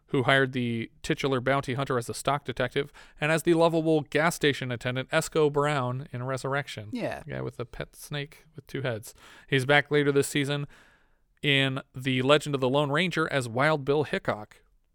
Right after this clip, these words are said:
Speaker 1: Matt Clark played Cece. He was Quaylen in Jeremiah Johnson.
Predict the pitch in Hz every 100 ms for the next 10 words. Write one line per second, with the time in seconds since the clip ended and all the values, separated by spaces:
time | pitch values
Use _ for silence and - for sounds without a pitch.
0 | _ _ _ _ - 160 190 - 170 180
1 | - 156 139 - 196 190 185 185 196 131
2 | 135 127 - - 160 160 160 165 131 120
3 | 139 135 123 117 120 143 143 156 151